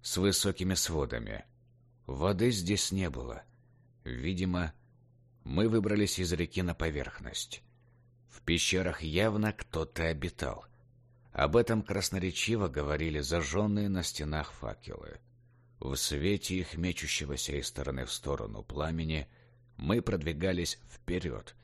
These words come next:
В конце пещеры нашли стол с колбами и порошками. На пожелтевших листах пергамента красовались странные рецепты, вроде «три части трупного яда смешать с лимфой черного паука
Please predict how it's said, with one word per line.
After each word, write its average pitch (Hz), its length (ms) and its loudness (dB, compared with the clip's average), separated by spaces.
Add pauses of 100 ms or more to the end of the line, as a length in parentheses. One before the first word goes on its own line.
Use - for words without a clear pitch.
(500)
В - 80 -20
конце 64 420 -2
пещеры 78 600 0 (480)
нашли 78 400 2
стол 107 520 2
с - 100 0
колбами 87 520 2
и 98 200 -4
порошками. - 720 -6 (440)
На 85 240 2
пожелтевших 92 840 2
листах 80 560 -2
пергамента 82 880 0 (320)
красовались 87 800 2
странные 78 680 0
рецепты, 85 760 0 (460)
вроде 57 640 -4 (540)
«три 110 260 4
части 107 480 2
трупного 85 520 0
яда 90 420 2
смешать - 680 -2
с - 120 -2
лимфой 78 500 0
черного 58 560 -6
паука - 600 -12